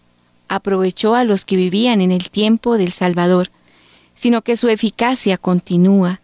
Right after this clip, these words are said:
y aún hoy se nos comunica si queremos recibir, mediante la fe y los sacramentos, la gracia que Él nos prometió. Y si ordenamos nuestra conducta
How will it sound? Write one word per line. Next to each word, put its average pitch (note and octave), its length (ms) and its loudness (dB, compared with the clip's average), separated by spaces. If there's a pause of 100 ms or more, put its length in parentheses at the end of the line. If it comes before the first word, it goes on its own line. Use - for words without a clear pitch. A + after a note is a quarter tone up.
(100)
y F#3+ 140 2
aún G#3 360 2 (300)
hoy A3 400 0 (160)
se - 160 -2
nos G3 180 0
comunica G3 720 0 (440)
si A3 220 -6
queremos G#3+ 480 0
recibir, F3+ 560 -4 (640)
mediante F#3 520 0
la F3 140 -4
fe G#3 400 -2 (340)
y F#3+ 100 -4
los F#3 140 0
sacramentos, F#3+ 800 -2 (340)
la F#3 200 0
gracia F#3+ 500 -2
que F#3 320 0
Él A3 120 4
nos F#3+ 140 0
prometió. F3 600 -4 (1200)
Y G#3+ 140 0
si G#3+ 180 0
ordenamos G3+ 560 2
nuestra A3+ 380 2
conducta F3+ 800 -2